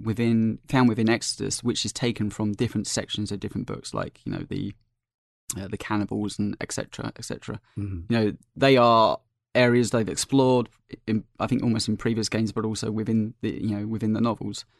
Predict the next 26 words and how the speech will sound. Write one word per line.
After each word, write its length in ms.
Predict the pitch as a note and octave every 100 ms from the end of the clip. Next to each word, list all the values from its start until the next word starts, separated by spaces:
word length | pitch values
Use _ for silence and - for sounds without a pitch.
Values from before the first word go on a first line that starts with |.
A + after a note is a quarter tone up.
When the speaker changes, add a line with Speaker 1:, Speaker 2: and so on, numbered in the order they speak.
| _ _ _
Speaker 1:
So 240 | - A#2+ -
I 80 | B2+
feel 240 | - D3+
like 180 | C3 -
it's 180 | A#2 -
kind 160 | C3
of 100 | B2
like 180 | A2+ A2
a 60 | A#2
catch-all. 720 | - C3 - - A#2+ A#2 G#2+
Like, 180 | G#2 - A#2
he's 240 | A#2 -
kind 140 | A2+
of 60 | G#2+
taken 300 | - A2+ G#2+
everything 480 | A2+ A#2 A2 A2 G#2
and, 300 | A2 G#2+ - _ _ _ -
and 100 | A2+
just 180 | A2 -
spread 280 | - B2 A2+
it 100 | G2
across 420 | - G#2+ A2 -
a, 260 | G#2+ G#2+ - - -
a 80 | G#2
slightly 420 | - A#2 A2 G#2+
different 420 | A2 - A2+